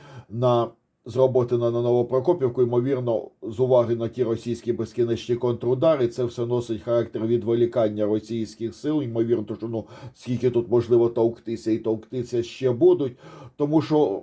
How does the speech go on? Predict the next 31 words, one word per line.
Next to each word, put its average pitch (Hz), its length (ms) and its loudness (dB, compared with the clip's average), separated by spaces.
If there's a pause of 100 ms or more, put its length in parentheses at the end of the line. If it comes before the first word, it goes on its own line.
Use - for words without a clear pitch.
(140)
м, 120 200 -12
сподіванням 151 720 2
України 147 580 -2
є 143 240 0
розширити 127 640 2
плацдарм. 131 540 0
Говорю, 123 320 2
якщо 123 360 2
це 131 260 0
не 120 120 -2
вдалося 120 640 0 (360)
розширити 127 600 0
в 123 120 0
районі 127 340 2
Новопрокопівки 131 1080 2
цей 123 220 0
плацдарм, 113 500 -2
то 120 120 -2
чому 139 260 -2
б 110 100 -6
не 123 80 2
спробувати 120 680 0
його 127 420 2 (360)
поширити 131 600 4
в 117 80 -2
районі 123 560 2
Нестерянки, 123 840 0
Копанів 120 600 -2
і 110 80 -2
сюди 117 380 0
от 113 180 2